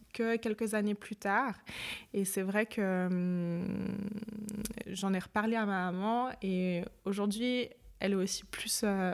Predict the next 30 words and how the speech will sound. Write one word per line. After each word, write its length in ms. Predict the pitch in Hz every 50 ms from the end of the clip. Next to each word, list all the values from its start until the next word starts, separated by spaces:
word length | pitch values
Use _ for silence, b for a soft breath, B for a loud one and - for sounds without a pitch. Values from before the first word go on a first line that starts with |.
| - -
enfin, 200 | - - 208 196
pour 200 | 196 - 214 214
elle, 120 | 233 254 247
c'est 220 | - - 196 185 190 - - - _ -
tellement 300 | 269 262 262 262 - - -
impensable 960 | 220 240 233 - 262 254 247 - - - - 247 254 269 247 208 202 208 185 - - - -
de 800 | - 185 180 190 185 190 185 180 180 175 - 69 67 - - - 196
tout 120 | - - 233
ce 60 | -
que 100 | - 226
je 100 | 196 208
lui 60 | 208
explique 380 | 190 196 - - - 262 254 -
que 80 | - 202
j'ai 160 | 185 190 185
vécu 400 | 185 190 180 196 - - - 285
parce 240 | 285 - 202 - -
que, 320 | - 185 175 180 175 175 180 B B B - -
enfin, 140 | - 220 208
elle 80 | 208
est 260 | 202 190 196 - 214 -
tellement 280 | 262 247 254 254 240
pas 120 | - 247 233
comme 220 | - 262 240 240
ça 160 | 233 - 277
que 80 | - 254
du 160 | 214 202 208
coup, 140 | - - 294
elle, 180 | 269 220 196 -
elle, 480 | - - - - - - - - -